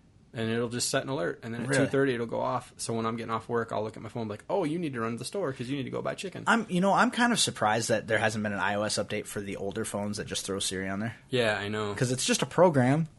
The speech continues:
Speaker 1: Yeah.
Speaker 2: It's not like it's, there's something in the phone itself that makes Siri
Speaker 1: Yeah.
Speaker 2: work.
Speaker 1: It's been nice just making her do all my text messaging, too. Like, if I don't feel like typing out a long fucking text, I'll just say it, and then they'll do it.
Speaker 2: You know what they call that?
Speaker 1: Huh.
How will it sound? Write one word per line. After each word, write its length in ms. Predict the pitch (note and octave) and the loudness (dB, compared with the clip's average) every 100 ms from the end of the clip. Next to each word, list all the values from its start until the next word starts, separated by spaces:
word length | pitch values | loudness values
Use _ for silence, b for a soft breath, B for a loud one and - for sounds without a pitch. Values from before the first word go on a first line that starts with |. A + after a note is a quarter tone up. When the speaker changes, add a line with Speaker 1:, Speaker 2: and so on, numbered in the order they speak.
| - - | -20 -10
Speaker 1:
Yeah. 240 | G#2+ F#2 - | -8 -6 -2
Speaker 2:
It's 180 | C3 | 2
not 220 | F#3 F#3 F#3 | 8 8 8
like 180 | F3+ | 4
it's, 280 | E3+ C3+ - | 4 0 -6
there's 260 | - D3+ B2+ | 0 0 4
something 420 | - E3+ F3 D3 | 4 4 2 0
in 200 | C3+ D#3 | 0 2
the 80 | C#3 | 2
phone 460 | - - E3+ E3+ D3 | 4 4 6 4 0
itself 560 | - - E3+ D#3 - | -2 6 8 8 6
that 160 | - - | 0 0
makes 260 | C#3 C#3 | 0 0
Siri 360 | - D#3+ D#3 B2 | -2 0 0 0
Speaker 1:
Yeah. 40 | G#2 | 0
Speaker 2:
work. 340 | G2 F#2 - B B B | -2 -4 -12 B B B
Speaker 1:
It's 180 | D3 C#3+ | -2 2
been 180 | D#3 C#3+ | 4 6
nice 280 | C#3 C3 | 6 2
just 140 | - A2+ | -2 -2
making 280 | B2 A#2+ A2+ | -2 -2 -2
her 140 | A#2 | -2
do 200 | A2 A2+ | 0 0
all 80 | G#2+ | 0
my 100 | G#2 | -2
text 340 | G2+ A#2 - | -4 -6 -4
messaging, 380 | A2 - G#2 G2 | -8 -8 -8 -8
too. 180 | - G#2+ | -8 -6
Like, 160 | G2 F#2+ | -6 -8
if 100 | G2 | -6
I 80 | G2+ | -6
don't 180 | G2+ | -6
feel 120 | - G#2 | -6 -6
like 140 | G2 | -6
typing 360 | - G#2 G2+ G2 | -6 -6 -6 -6
out 300 | F#2+ G#2 - - | -4 -6 -8 -14
a 80 | - | -10
long 400 | F#2+ F#2 F#2+ G2 | -6 -4 -4 -6
fucking 320 | - G2 F#2+ | -8 -10 -10
text, 320 | - G2 F#2+ | -8 -8 -8
I'll 80 | F#2+ | -10
just 180 | F#2 F2 | -6 -6
say 200 | - F2 | -4 -6
it, 160 | G2+ - | -8 -10
and 100 | F#2 | -14
then 120 | F2+ | -12
they'll 80 | F2 | -12
do 220 | G2 G2+ | -12 -12
it. 140 | F#2+ G#2+ | -10 2
Speaker 2:
You 40 | |
know 60 | A#2 | 4
what 120 | A#2 | 6
they 100 | A#2 | 2
call 180 | - G#2 | 0 0
that? 260 | A2 A2+ - - | 2 0 -2 -6
Speaker 1:
Huh. 140 | B2 | -6